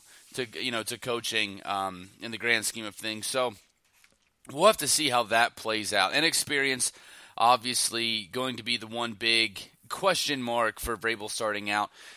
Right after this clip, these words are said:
because he's only spent one year as a defensive coordinator, only a few years before that as a linebackers coach at the N F L level, spent some time at Ohio State before that, but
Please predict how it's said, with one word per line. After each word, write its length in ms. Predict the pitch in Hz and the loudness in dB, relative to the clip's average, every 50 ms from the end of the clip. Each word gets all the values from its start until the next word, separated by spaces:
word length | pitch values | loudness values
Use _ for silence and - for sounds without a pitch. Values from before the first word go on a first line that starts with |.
| - - - | -20 -20 -10
because 200 | - 139 202 196 | -4 -2 -2 -2
he's 120 | 190 165 | 0 0
only 160 | 196 214 202 | 0 0 2
spent 360 | 170 - - 196 185 131 147 139 | 2 2 4 2 2 0 -2 -2
one 240 | 147 170 180 175 | -2 -2 0 0
year 260 | 160 160 165 160 151 135 | 0 0 2 2 2 2
as 160 | 123 113 120 | 2 0 -2
a 40 | 110 | -4
defensive 500 | 101 127 127 - 139 123 - - - - | -4 -6 -4 -4 -6 -8 -8 -10 -10 -8
coordinator, 420 | - 107 107 98 104 107 113 135 | -6 -2 2 2 4 4 4 2
only 300 | 147 156 160 156 151 147 | 0 -2 -2 0 2 2
a 40 | 139 | 0
few 200 | - - 156 170 | 0 -2 -6 -4
years 240 | 156 139 135 131 120 | -2 -2 -2 -2 -4
before 260 | 120 - - 120 120 | -8 -6 -4 0 2
that 160 | 110 113 110 | 4 4 4
as 120 | 110 101 | 2 2
a 40 | 110 | 0
linebackers 560 | 110 107 110 110 107 107 107 104 - 107 - | 2 2 2 2 2 0 0 -2 -2 -8 -10
coach 240 | - - 110 104 - | -6 -6 -6 -4 -6
at 80 | 117 - | -4 0
the 80 | 113 | 0
N 80 | 117 110 | 0 0
F 160 | 110 104 - | 0 0 0
L 100 | 110 104 | -2 0
level, 320 | 101 98 101 101 98 123 131 | 0 0 0 0 -2 -6 -8
spent 300 | - - - 160 185 180 | -6 -4 -2 0 0 0
some 160 | - 196 175 | 0 0 0
time 180 | 151 147 139 | 0 0 0
at 80 | 139 127 | 2 0
Ohio 300 | 113 107 110 110 107 104 | 2 4 4 4 4 4
State 320 | 104 - - 135 151 170 | 2 -2 -2 -2 -2 -2
before 380 | - 107 - - 135 151 180 170 | -4 -10 -10 -6 -4 -4 -2 0
that, 280 | 101 101 202 110 117 - | 2 4 4 2 2 -2
but 180 | 117 113 - | -6 -10 -10